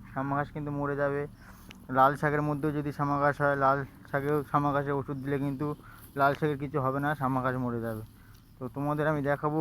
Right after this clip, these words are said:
কী ওষুধ দিতে হবে। আজকে আমি দেবো বলে এসেছি, কারণ আমার জমিতে যেহেতু সামা ঘাস হয়েছে আর খুব বৃষ্টি হচ্ছে, বৃষ্টির জন্য তো নিগড়েন করা যাবে না। নিগড়েন করতে গেলে কিন্তু লেবার বেশি পড়বে। তো তোমরা কিন্তু সামা ঘাসের ওষুধ আছে, সামা ঘাসের ওষুধ দিলে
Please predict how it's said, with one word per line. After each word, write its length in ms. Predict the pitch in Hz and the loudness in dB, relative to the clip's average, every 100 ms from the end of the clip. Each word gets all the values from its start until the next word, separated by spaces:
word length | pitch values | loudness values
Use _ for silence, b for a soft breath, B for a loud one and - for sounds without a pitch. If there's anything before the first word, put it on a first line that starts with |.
| 147 | -2
কী 120 | 147 | -2
ওষুধ 260 | 143 147 147 | -2 -2 -4
দিতে 180 | 139 143 | -4 0
হবে। 160 | 147 147 | 0 2
আজকে 240 | 135 - 147 | 0 0 -2
আমি 140 | 143 143 | -2 0
দেবো 180 | 139 139 | 0 0
বলে 200 | 143 143 143 | 0 0 -2
এসেছি, 220 | 139 147 | -2 -6
কারণ 220 | 143 135 135 | -2 0 2
আমার 240 | 131 139 135 - | 2 2 -2 -4
জমিতে 380 | 135 135 131 143 139 - B B B - | -2 0 0 0 -2 -4 B B B -4
যেহেতু 420 | 123 143 135 147 143 143 131 | 0 2 0 0 0 0 0
সামা 240 | - 139 139 | 0 2 4
ঘাস 160 | 139 127 | 4 2
হয়েছে 280 | 139 139 135 | 0 2 2
আর 140 | 131 123 | 0 -2
খুব 160 | - 143 123 | -4 -4 -2
বৃষ্টি 340 | 143 - - | -4 -2 2
হচ্ছে, 360 | 156 143 - 127 135 B B B B 139 | 2 2 0 -4 -4 B B B B -4
বৃষ্টির 360 | 139 - 143 | -4 -2 -2
জন্য 200 | 135 147 143 | 0 0 0
তো 60 | 143 | 0
নিগড়েন 320 | 139 139 143 | 0 0 0
করা 160 | 139 143 | 2 2
যাবে 220 | 135 127 | 2 2
না। 140 | 123 127 | 2 2
নিগড়েন 320 | 131 135 143 139 | 2 0 -2 -2
করতে 220 | 143 - | -4 -2
গেলে 140 | 143 139 | -2 -2
কিন্তু 180 | 139 | -2
লেবার 300 | 135 131 143 | 0 2 4
বেশি 220 | 135 127 139 | 2 0 -2
পড়বে। 320 | 139 131 123 123 B B - | -2 0 -2 -6 B B -10
তো 80 | 143 123 | -6 -4
তোমরা 240 | 139 151 | -2 -2
কিন্তু 180 | 147 147 | -2 -4
সামা 240 | 151 143 147 | -2 0 2
ঘাসের 240 | 147 151 | 0 0
ওষুধ 260 | 147 135 151 | -2 -2 -2
আছে, 180 | 147 156 | 0 -2
সামা 180 | 139 135 | -2 -2
ঘাসের 220 | 139 143 | -2 -2
ওষুধ 240 | 147 - 147 | -2 -4 -6
দিলে 180 | 139 160 | -2 0